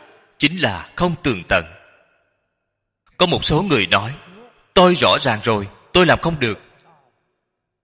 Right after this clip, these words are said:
Nói rõ ràng rồi mà làm không được, lời nói này ta không thể tin tưởng.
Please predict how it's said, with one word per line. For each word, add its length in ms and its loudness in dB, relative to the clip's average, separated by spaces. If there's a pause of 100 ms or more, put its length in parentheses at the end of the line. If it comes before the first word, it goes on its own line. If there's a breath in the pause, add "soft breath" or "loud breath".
(3250)
Nói 360 2
rõ 200 0
ràng 260 0
rồi 280 0 (120)
mà 80 -4
làm 180 0
không 220 -6
được, 200 -4 (540)
lời 180 0
nói 260 -4
này 280 -4 (240)
ta 80 0
không 200 -4
thể 180 -4 (100)
tin 220 -6
tưởng. 320 -10